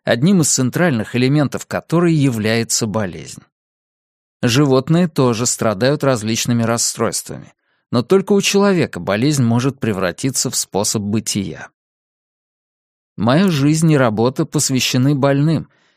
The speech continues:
и тесному общению с ними я обязан некоторыми ключевыми мыслями. Вместе с Ницше я спрашиваю: "Что касается болезни,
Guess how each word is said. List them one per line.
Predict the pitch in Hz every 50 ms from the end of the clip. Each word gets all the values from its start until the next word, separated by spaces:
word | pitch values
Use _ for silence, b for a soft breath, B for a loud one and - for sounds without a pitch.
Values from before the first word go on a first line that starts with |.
| _ _ -
и | - 113
тесному | - - 151 175 180 - 190 180 170 160
общению | 139 - - 151 143 135 120 117
с | 104 - -
ними | 131 147 156 151 147
я | 143 123 107 117 117 113
обязан | 101 87 107 127 139 135 143 139 127
некоторыми | 120 110 110 - - - 127 139 139 139 143 139
ключевыми | 139 - - 131 135 123 - - 120 110 98 107 113 110 113
мыслями. | 117 120 127 135 - - - - - - - - - _ _ _ _ _ _ _ _ _ _ _ _ _ -
Вместе | - 113 117 147 175 202 - - 208
с | 190 - -
Ницше | 196 220 226 - - - - 117
я | 104 101 110 139 190 196
спрашиваю: | - - - - 208 185 135 - - - - - 143 - b b b b b b b b b b
"Что | - - - - 180
касается | - 208 196 - 226 214 196 - - 202
болезни, | 170 180 190 185 180 196 233 233 202 160 139 127 113 107 98 -